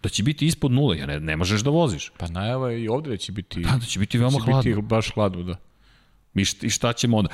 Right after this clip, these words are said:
Speaker 1: Ali kažem, o čemu mi pričamo? O svemu šta je Honda sada učinila, jer ovo je neverovatno, zaista je
Speaker 2: Jeste.
Speaker 1: neverovatno. Mi imamo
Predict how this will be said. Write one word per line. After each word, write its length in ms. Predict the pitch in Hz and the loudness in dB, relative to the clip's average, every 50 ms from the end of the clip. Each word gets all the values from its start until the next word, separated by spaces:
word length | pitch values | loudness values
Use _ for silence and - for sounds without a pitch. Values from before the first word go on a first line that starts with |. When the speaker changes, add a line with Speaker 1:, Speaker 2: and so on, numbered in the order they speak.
| - - - | -6 -10 -8
Speaker 1:
Ali 180 | - 104 110 113 | -4 -4 -2 -2
kažem, 300 | - - 135 123 120 92 - - - - - | 0 0 2 2 2 0 -2 -6 -14 -4 -4
o 80 | - | -2
čemu 220 | - - 135 151 156 | 0 2 2 2 4
mi 120 | 160 160 | 2 2
pričamo? 400 | - 147 147 127 - 98 90 80 - - - - | 2 2 2 2 2 0 0 0 -4 -6 -4 0
O 140 | 95 110 123 | 2 2 2
svemu 340 | - - 143 143 151 175 165 | 2 2 2 2 4 4 2
šta 180 | 135 - 151 | 2 2 2
je 80 | 151 147 | 0 2
Honda 320 | - 135 131 131 131 131 | 2 2 2 4 2 2
sada 220 | 117 - 110 110 123 | 2 2 2 2 2
učinila, 440 | 120 - - 117 113 107 87 73 | 0 2 2 4 4 4 2 0
jer 80 | 71 69 | 0 -2
ovo 340 | 69 71 73 85 92 104 110 113 | -2 0 2 4 4 4 4 4
je 260 | 110 107 95 85 76 - - - - - _ _ - | 4 4 4 2 0 -2 -8 -16 -20 -20 _ _ -6
neverovatno, 920 | - 80 90 92 107 117 123 131 123 117 110 104 92 92 - - - 78 | -2 0 2 2 2 2 2 4 4 4 4 4 2 0 -2 -6 -10 -4
zaista 280 | 78 92 98 113 107 98 | -2 0 0 0 0 2
je 40 | 139 | 2
Speaker 2:
Jeste. 160 | 135 139 127 | 4 4 4
Speaker 1:
neverovatno. 540 | 123 123 120 120 110 110 120 120 - - 80 | 4 4 4 4 4 4 4 2 0 -2 0
Mi 140 | 82 92 | 2 2
imamo 320 | 95 98 110 120 131 131 | 4 4 4 4 4 2